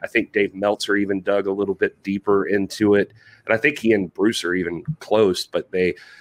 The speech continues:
uh, he dug into it to find out more detail about the situation. Um,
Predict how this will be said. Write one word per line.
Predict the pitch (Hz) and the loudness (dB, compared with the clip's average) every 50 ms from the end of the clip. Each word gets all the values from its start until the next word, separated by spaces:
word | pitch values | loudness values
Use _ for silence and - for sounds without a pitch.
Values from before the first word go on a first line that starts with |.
| - _ _ - | -20 _ _ -6
uh, | - 87 78 82 - - | -4 -2 -2 -2 -4 -6
he | - - 117 117 | -6 -2 -2 0
dug | - 113 107 101 95 | 2 2 2 2 2
into | 95 98 92 - - 101 101 | 0 0 0 0 0 0 0
it | - | 0
to | - 92 | -4 -6
find | - 98 95 95 90 90 | -2 -2 0 0 2 0
out | 92 90 90 - - _ - | 2 0 0 -2 -4 _ -4
more | 104 117 117 113 110 | 2 4 4 4 4
detail | - - 104 110 107 107 - 101 98 92 95 92 | 2 0 -2 -2 -2 -2 0 0 2 2 2 0
about | 87 90 92 85 - - | 0 0 0 -2 -2 -4
the | - | -8
situation. | - - 92 - - 90 92 90 85 - - - 90 90 87 _ _ _ _ _ _ _ _ _ - | -4 -4 -4 -4 -4 -4 -2 -2 -2 -4 -4 -6 -6 -6 -6 _ _ _ _ _ _ _ _ _ -4
Um, | 92 95 92 92 92 90 92 87 | 0 0 2 2 0 0 -2 -6